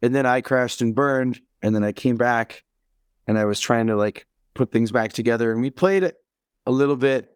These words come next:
as, like, the full lineup for a little while. The guys had moved on.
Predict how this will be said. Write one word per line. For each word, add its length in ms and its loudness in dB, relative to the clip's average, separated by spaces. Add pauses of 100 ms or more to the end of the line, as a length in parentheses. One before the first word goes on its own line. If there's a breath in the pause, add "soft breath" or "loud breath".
(120)
as, 280 0
like, 160 0
the 80 -4
full 280 0
lineup 440 -2
for 140 -4
a 60 2
little 200 0
while. 460 0 (520)
The 80 2
guys 260 0
had 100 0
moved 280 0
on. 300 -2